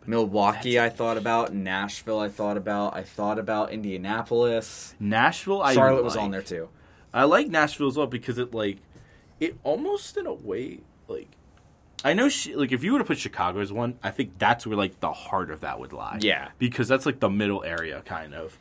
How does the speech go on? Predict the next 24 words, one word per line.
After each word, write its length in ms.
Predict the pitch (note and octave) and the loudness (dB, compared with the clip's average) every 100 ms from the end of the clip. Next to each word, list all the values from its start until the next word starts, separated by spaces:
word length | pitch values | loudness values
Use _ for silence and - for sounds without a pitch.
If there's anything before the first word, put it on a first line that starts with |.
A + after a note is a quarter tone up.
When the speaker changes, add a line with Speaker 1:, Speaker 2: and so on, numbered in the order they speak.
| - | 4
Speaker 1:
Yeah. 320 | D#3 G2+ F2 | 8 8 6
Speaker 2:
Sort 220 | A#2 F#2 | 2 0
of. 180 | F2 - | -4 -4
But 160 | A2 | -2
if 80 | A2+ | -2
you 100 | C#3 | 0
were 60 | G#3 | -2
to 80 | F3 | 0
do 180 | C3 | 2
Nashville, 640 | G#2+ D#2+ G2 A#2+ - E3 F3 - _ | 2 2 -2 -2 -4 -4 -4 -10 _
that's 320 | F#2+ A2 - | 2 2 2
the 80 | G#2+ | 0
heart 160 | G2+ F2+ | 0 0
right 180 | F2 - | -4 -4
there. 180 | E2+ D#2+ | -4 -2
And 100 | F#2 | 2
I 160 | A#2+ | 2
think 200 | C3 D#3+ | 4 2
Speaker 1:
I 20 | |
Speaker 2:
that's 240 | G3+ A#2+ A#2+ | 4 4 4
a 80 | - | -2
fantastic 720 | - G#2+ F#2+ G2 F2+ - E2 | -2 -4 -4 -4 -6 -6 -14
decision. 480 | F2+ - D#2+ D#2+ F2 | -14 -14 -14 -16 -6
Speaker 1:
Because 500 | - D3+ D#3 D3 D3 | 0 0 2 2 2